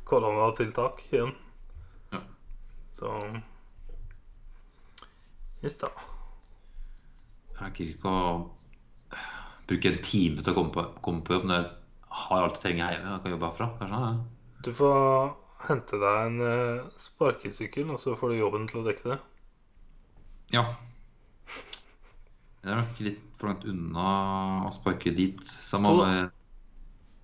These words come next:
Speaker 2: ja, men du må pa-, parkere innenfor sona. Er det ikke det?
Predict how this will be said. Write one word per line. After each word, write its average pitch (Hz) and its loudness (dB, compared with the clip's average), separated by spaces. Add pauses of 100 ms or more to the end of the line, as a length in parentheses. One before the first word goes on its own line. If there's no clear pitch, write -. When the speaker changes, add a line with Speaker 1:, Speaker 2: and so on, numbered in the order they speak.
(580)
Speaker 2:
ja, 127 6
men 127 6 (400)
du 113 -6
må 110 2
pa-, 110 -2
parkere 113 0
innenfor 95 -2
sona. 101 -4 (680)
Er - -6
det 110 -6
ikke 120 0
det? - -8